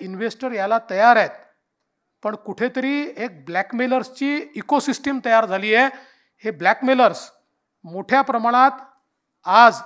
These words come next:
उद्योजकांना त्रास देत आहेत. हे ब्लॅकमेलर्स मोठ्या प्रमाणात वसुली करतायत.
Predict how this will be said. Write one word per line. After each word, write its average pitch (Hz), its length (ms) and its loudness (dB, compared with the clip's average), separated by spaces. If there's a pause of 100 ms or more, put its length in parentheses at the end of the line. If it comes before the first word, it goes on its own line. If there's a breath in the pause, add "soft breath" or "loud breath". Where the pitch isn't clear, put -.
(440)
उद्योजकांना 233 720 -2
त्रास 226 420 2
देत 214 200 0
आहेत. 170 200 4 (680)
हे 233 100 0
ब्लॅकमेलर्स 240 760 2 (480)
मोठ्या 220 400 2
प्रमाणात 269 520 8 (560)
वसुली 277 440 2
करतायत. 220 480 4